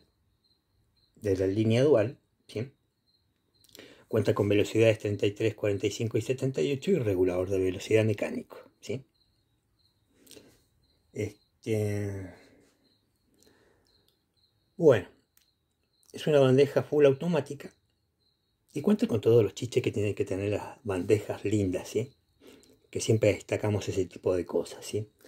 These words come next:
Contrapeso regulable, ¿sí? En este caso de brazo recto,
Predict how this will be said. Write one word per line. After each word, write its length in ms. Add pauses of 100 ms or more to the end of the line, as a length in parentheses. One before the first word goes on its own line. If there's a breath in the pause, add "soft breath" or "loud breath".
(340 loud breath)
Contrapeso 640
regulable, 1040 (200)
¿sí? 140 (1040 loud breath)
En 100
este 180
caso 220
de 80
brazo 280
recto, 460